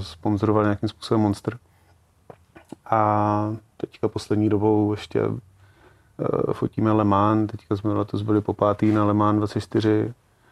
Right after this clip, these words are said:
eh, pak teda i sem tam, tam padne nějaký E V Cčko, když jsme u těch motorek,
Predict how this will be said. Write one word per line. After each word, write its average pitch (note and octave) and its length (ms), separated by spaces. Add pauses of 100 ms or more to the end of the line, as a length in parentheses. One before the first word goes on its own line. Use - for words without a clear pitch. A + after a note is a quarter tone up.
(220)
eh, G#2+ 580
pak - 180
teda A2 200
i G#2 80
sem A2 200
tam, A2 180
tam G#2+ 200
padne A2 320
nějaký G#2 680
E G#2 120
V A2 160
Cčko, A2+ 400
když A2 160
jsme A2 140
u G#2 60
těch G#2 200
motorek, G#2+ 540